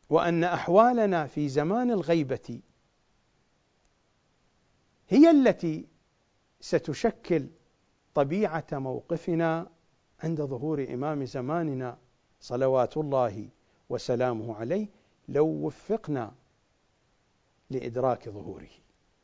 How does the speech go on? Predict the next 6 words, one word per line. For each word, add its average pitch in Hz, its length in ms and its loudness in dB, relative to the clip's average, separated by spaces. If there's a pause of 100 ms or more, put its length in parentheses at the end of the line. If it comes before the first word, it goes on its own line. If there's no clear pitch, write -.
(680)
فما 139 320 2
نحن 180 260 0
عليه 131 460 -2
الآن 202 500 2 (1000)
هو 302 140 10
الذي 160 500 4